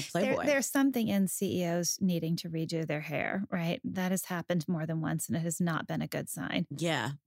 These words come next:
Speaker 1: Yeah.
Speaker 2: No.
Speaker 1: Oh, no.
Speaker 2: Mm-mm.
Speaker 1: Okay, I get that he had created the first new American car company in over a century. It is astounding. But why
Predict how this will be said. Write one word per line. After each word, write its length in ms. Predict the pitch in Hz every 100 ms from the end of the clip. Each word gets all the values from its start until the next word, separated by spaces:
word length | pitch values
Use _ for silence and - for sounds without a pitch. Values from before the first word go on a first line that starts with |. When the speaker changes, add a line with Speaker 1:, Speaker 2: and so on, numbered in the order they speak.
| -
Speaker 1:
Yeah. 220 | 147 151
Speaker 2:
No. 260 | 156 147 139 -
Speaker 1:
Oh, 40 |
no. 120 | 190 175
Speaker 2:
Mm-mm. 680 | - 165 165 156 147 - - -
Speaker 1:
Okay, 220 | 226 -
I 120 | -
get 240 | 202 233 240
that 100 | 247
he 120 | 214
had 120 | 190
created 320 | - 196 180 170
the 80 |
first 320 | 175 175 160 -
new 140 | 170
American 400 | 160 151 156 175
car 180 | - -
company 380 | - - 175 160
in 80 | 147
over 200 | - 170
a 40 |
century. 500 | - - - - 147
It 120 | 175 175
is 200 | 175 180
astounding. 580 | - 143 127 143 135 - - - _
But 160 | 269 - -
why 560 | 262 285 311 359 359